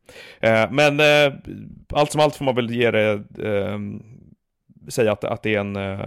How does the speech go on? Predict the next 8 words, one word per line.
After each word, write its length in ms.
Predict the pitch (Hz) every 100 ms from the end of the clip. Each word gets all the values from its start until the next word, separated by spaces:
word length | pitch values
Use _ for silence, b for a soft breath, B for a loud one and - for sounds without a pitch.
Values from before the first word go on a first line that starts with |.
| - -
en 180 | 113
spännande 500 | 107 - 113 117 117 107
och, 440 | 104 - _ -
eh, 540 | 104 98 95 98 101
stark 360 | - 139 120 110
rekrytering 360 | 104 - 87 101
av 60 |
Norrköping. 360 | 104 - -